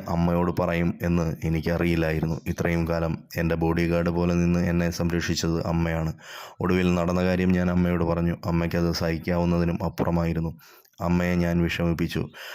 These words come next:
ഞാനാണ് ഇതിനെല്ലാം കാരണം എന്ന തോന്നലിൽ മരിക്കാൻ തീരുമാനിച്ചു. അന്ന് രാത്രി ഞാൻ ഉറക്ക ഗുളികകൾ കഴിച്ചു. ആ സമയത്ത് എനിക്ക് വേറെ എന്ത് ചെയ്യണം എന്ന് അറിയില്ല. അവർ എന്നെ ആശുപത്രിയിലേക്ക് കൊണ്ടുപോയി രക്ഷപ്പെടുത്തി. അതിനുശേഷം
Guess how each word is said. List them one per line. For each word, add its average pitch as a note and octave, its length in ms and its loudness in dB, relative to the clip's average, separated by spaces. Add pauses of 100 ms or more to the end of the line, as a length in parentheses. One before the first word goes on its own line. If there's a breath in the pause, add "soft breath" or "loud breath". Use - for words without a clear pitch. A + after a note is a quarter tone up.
(300 loud breath)
ഞാനാണ് F2 500 0
ഇതിനെല്ലാം E2+ 480 0
കാരണം E2+ 420 -2 (120)
എന്ന E2+ 260 0
തോന്നലിൽ E2 480 0 (220)
മരിക്കാൻ E2+ 500 -2
തീരുമാനിച്ചു. E2 580 -2 (540 loud breath)
അന്ന് G2 240 2
രാത്രി F#2 300 2
ഞാൻ F2 240 2
ഉറക്ക E2+ 360 -2
ഗുളികകൾ E2+ 480 2
കഴിച്ചു. D#2+ 380 -2 (140)
ആ E2 120 -2
സമയത്ത് E2 440 -2
എനിക്ക് E2+ 240 0
വേറെ E2 380 0
എന്ത് E2+ 220 0
ചെയ്യണം F2+ 420 0 (160)
എന്ന് F#2 220 2
അറിയില്ല. E2 440 0 (320)
അവർ E2+ 200 0
എന്നെ E2 200 0 (140)
ആശുപത്രിയിലേക്ക് E2 680 -2
കൊണ്ടുപോയി E2 440 0
രക്ഷപ്പെടുത്തി. D#2+ 600 -4 (500 loud breath)
അതിനുശേഷം G2+ 640 2